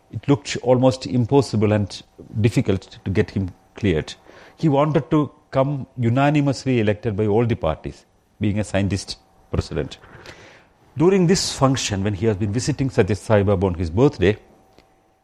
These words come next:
he wrote a poetry and submitted to Sai Baba. Very bad quality poetry, of course.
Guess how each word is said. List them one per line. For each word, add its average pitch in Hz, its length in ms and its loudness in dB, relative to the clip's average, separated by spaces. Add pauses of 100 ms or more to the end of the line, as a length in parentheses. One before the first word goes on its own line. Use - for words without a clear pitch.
(500)
he - 120 -4
wrote 147 200 2
a 151 40 2
poetry 147 440 0
and 87 120 0
submitted 87 400 -4
to - 60 -4
Sai 69 220 -6
Baba. 67 280 -8 (1040)
Very 151 140 2
bad 147 320 0
quality 113 320 0
poetry, 85 400 -2
of - 160 -6
course. 117 360 -2